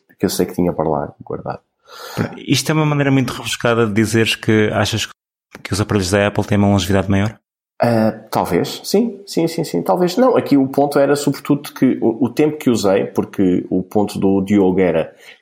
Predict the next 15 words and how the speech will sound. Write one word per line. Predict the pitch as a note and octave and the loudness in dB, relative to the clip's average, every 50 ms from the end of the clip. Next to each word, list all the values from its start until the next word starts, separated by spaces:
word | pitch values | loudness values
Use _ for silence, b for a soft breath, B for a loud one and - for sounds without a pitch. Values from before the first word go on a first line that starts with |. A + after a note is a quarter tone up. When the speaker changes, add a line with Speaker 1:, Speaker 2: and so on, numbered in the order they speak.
| B _ | B _
Speaker 1:
que | - F#2+ F#2+ F#2+ F#2 F2 - - - | -4 0 2 2 2 2 0 -2 -2
a | F#2 F2+ G2 - - - | -2 -2 -2 -4 -4 -8
prestação | - - - - G2+ - - A2 G#2 G#2 G2+ | -8 -4 -2 -2 -2 0 0 0 0 0 0
da | G#2 G#2 F#2+ | 0 0 0
perf-, | F#2+ - A#2 G#2+ - - - - - | 2 0 -2 -2 -2 -6 -12 -8 -4
a, | - - - A#2 A2+ - - - | -2 0 0 0 0 0 0 0
a | A2+ | 2
mudança | A#2+ B2+ C#3 D#3 D3+ D3+ - | 4 4 4 4 2 0 -2
para | - C#3 C3 | 0 0 2
Intel | B2+ C3+ C3 C3 C3+ B2+ A#2 G#2+ F#2+ | 2 2 2 2 2 2 2 2 2
me-, | G2 G2 F#2+ F#2+ - | 0 -2 -2 -4 -6
melhorou | - G2+ G2+ G#2 A2 A2+ B2+ A#2 G2+ F2+ | -4 -2 2 2 4 4 4 2 2 0
bastante | F#2+ F2+ - G#2+ - - | -4 -4 -4 -6 -8 -4
a | |
performance | - G2+ G2 - - D#2+ D#2+ G#2 - - - - | -4 -4 -6 -2 -4 -4 -2 -2 -6 -8 -10 -16